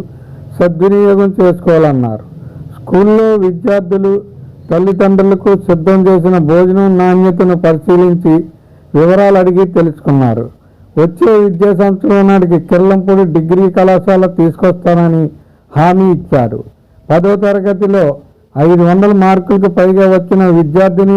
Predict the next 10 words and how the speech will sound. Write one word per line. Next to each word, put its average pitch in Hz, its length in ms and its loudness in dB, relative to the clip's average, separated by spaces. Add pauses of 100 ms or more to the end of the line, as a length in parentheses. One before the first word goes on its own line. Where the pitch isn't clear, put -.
(120)
విద్యార్థులకు 175 760 0 (1000)
ఎస్ఎంసీ 202 640 0 (140)
చైర్మన్ 190 500 2 (320)
ఆళ్ల 190 180 2 (140)
బాబులు 185 360 2 (120)
సొంత 180 280 -2 (100)
నిధులతో 196 480 2 (160)
సమకూర్చిన 180 640 0 (880)
మొమెంటోలను 202 760 2 (160)
ఎమ్మెల్యే 190 340 2